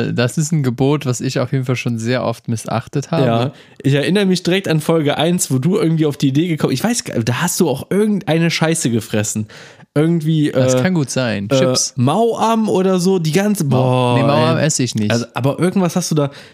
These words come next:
Speaker 2: wo ich auch so dachte, so, Dennis, ey, die Podcast-Karriere, die hat gerade erst angefangen und du fängst schon so, also, nee. Naja.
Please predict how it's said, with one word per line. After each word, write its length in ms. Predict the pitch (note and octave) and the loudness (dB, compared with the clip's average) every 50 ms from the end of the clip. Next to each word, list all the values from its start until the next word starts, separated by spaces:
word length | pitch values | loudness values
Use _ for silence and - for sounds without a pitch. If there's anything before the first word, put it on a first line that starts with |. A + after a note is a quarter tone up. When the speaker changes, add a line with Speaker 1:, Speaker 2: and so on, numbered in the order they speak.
| - - - _ _ _ _ _ _ _ - | -20 -20 -20 _ _ _ _ _ _ _ -2
Speaker 2:
wo 120 | C3+ C#3 | 0 0
ich 100 | D#3 E3 | 2 2
auch 100 | E3 D#3+ | 0 0
so 120 | D3 D#3 C#3 | 0 0 0
dachte, 260 | C#3+ C#3+ C3+ C#3 C3 | 0 0 0 0 -2
so, 160 | B2 C3 C3 | 0 0 0
Dennis, 380 | A#2+ C3+ C#3 C#3+ D3 C#3 B2 A2+ | 0 2 2 2 2 0 0 0
ey, 240 | G2+ C3 C3+ C3 B2 | 0 0 0 -2 -2
die 140 | B2+ C3+ C#3 | -2 -4 -4
Podcast-Karriere, 720 | - - F3 - - - D3+ C#3+ - D3 C3 B2+ B2+ C3 | -2 -2 -4 -2 -2 -2 -2 0 0 2 2 2 2 2
die 80 | B2+ C3 | 2 0
hat 80 | C3+ B2+ | 0 0
gerade 220 | - D#3+ E3 E3 | 0 0 0 0
erst 120 | E3 - | 0 0
angefangen 540 | - D3+ D3 C3+ C3+ C3 - C3 A#2+ B2 B2+ | 0 0 2 0 0 0 0 0 0 0 0
und 240 | A2+ C3 C3+ C3+ - | 0 0 0 0 0
du 80 | E3+ E3+ | -2 0
fängst 300 | - G3 F#3 F3 - - | 0 0 0 0 0 0
schon 180 | F#3 F3 D#3+ | 0 0 0
so, 100 | C#3+ D3 - - - - _ _ _ _ _ - | 0 -4 -6 -8 -14 -20 _ _ _ _ _ -2
also, 360 | C3 B2+ B2 B2 B2+ B2 B2 | 0 0 2 2 2 0 0
nee. 400 | A#2 A#2+ A#2+ A2+ A2 A2 A2+ - _ _ _ _ _ _ _ _ _ _ _ _ _ _ _ _ _ _ _ _ | 0 0 0 0 0 -2 -4 -6 _ _ _ _ _ _ _ _ _ _ _ _ _ _ _ _ _ _ _ _
Naja. 380 | - A#2 G#2+ G2+ G2 F#2+ G2+ | -2 0 0 0 0 -2 -4